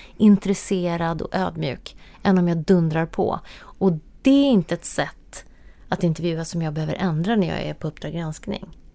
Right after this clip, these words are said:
Det funkar jättebra på Uppdrag granskning också. Därför att människor berättar, människor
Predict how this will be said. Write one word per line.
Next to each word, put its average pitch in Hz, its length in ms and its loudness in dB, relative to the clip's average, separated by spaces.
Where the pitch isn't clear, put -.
Det 220 140 6
funkar 185 520 0
jättebra 185 640 -4
på - 120 -12
Uppdrag - 200 -12
granskning 160 400 -8
också. - 300 -10
Därför 175 260 -8
att - 80 -12
människor 170 340 -4
berättar, 233 640 -4
människor 160 760 -4